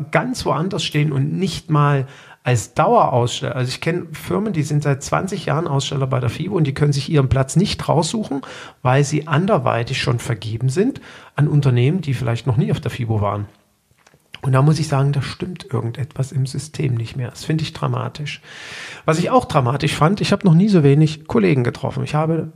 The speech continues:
noch nie auf einer fibo so wenig Personal Trainer getroffen. Und das finde ich sehr, sehr schade. Und ich frage mich natürlich, woran das liegt.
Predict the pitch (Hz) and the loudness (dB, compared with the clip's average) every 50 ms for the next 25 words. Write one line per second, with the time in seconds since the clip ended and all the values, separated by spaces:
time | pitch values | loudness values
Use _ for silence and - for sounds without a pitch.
0 | - - - 165 160 160 139 151 190 226 247 185 135 - 139 127 123 120 - - | -8 -2 0 0 0 2 2 2 2 2 0 0 -2 0 0 0 0 -2 -2 -4
1 | 185 175 196 185 175 143 127 139 160 196 202 170 139 127 120 123 139 147 147 156 | -4 -2 -2 0 0 2 2 2 2 2 2 2 2 2 2 2 2 0 0 -2
2 | - - 127 113 120 - - 147 151 147 - - 123 117 117 113 - - - - | -2 -2 -2 -2 -2 -2 -2 -2 -2 -2 -2 -2 -2 -2 -2 -4 -6 -8 -10 -8
3 | - 117 - - 135 127 123 120 - - 151 147 151 147 - - 147 135 131 123 | -8 -8 -6 -4 -4 -4 -4 -2 -2 0 0 0 0 -2 -2 -2 -2 0 0 0
4 | 123 120 - - 131 131 160 - 240 214 180 147 - - - 127 131 131 - 147 | -2 -2 0 0 0 0 0 -2 -2 -2 -2 -2 -2 -2 -2 -2 -2 0 0 -2
5 | 151 160 143 147 - 147 139 127 135 135 120 123 117 113 113 - - 156 214 240 | 0 0 -2 -2 0 -2 -2 -2 0 0 0 0 0 -2 -4 -4 -2 -2 -2 -2
6 | - - | -4 -8